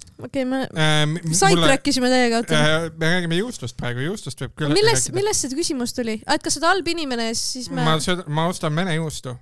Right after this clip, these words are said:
Speaker 2: Ma, ma tahtsin juustude kohta veel lihtsalt öelda seda, et minu jaoks on, on ausamatu see on ju, et, et atleet, sellest ma saan aru, juust on ju, sportlase juust või
Speaker 1: Jah.
Speaker 2: või, või, või midagi.
Speaker 1: Mhm.
Speaker 2: Aga siis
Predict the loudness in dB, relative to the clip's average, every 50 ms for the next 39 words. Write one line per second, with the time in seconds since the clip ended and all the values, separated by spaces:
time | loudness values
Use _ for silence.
0 | _ _ _ -16 -12 -8 -6 -2 -2 -2 -2 -2 0 0 0 0 0 -2 -6 -6
1 | -6 -4 -2 -2 0 0 0 -2 -4 -4 -10 -16 -16 -10 -6 -4 -2 0 0 0
2 | -2 -2 -4 -4 -4 -2 -2 -2 -2 -4 -4 -2 -2 -4 -4 -6 -12 -20 -20 _
3 | _ _ _ _ _ _ _ _ 0 2 4 4 4 2 2 0 0 0 0 0
4 | 0 -4 -8 _ -20 -20 -20 -20 _ _ -6 -2 0 2 2 2 2 0 0 -2
5 | -2 -4 -6 -4 -2 0 2 2 2 2 2 0 -2 -4 -6 -10 -12 -14 _ _
6 | _ 0 0 0 0 0 0 0 0 -2 -4 -8 -6 -4 -4 -4 -4 -4 -2 0
7 | 0 2 2 2 0 0 -4 -6 -10 -8 -6 -4 -4 -4 -4 -4 -4 -2 -2 -2
8 | -2 -4 -6 -8 _ _ _ _ _ _ _ _ _ -20 -20 -18 -12 -4 -2 -2
9 | -2 -2 -2 -4 -4 -2 -2 -2 -4 -4 -8 -10 -12 -12 -10 -10 -10 -12 _ _
10 | _ _ _ _ _ _ -8 -8 -8 -8 -10 _ -8 -6 -6 -6 -6 -4 0 0
11 | 0 0 2 2 4 4 4 4 4 2 2 0 -4 -8 -8 _ _ _ _ -10
12 | -8 -6 -6 -6 -8 -8 _ -2 0 0 0 0 0 0 0 0 -2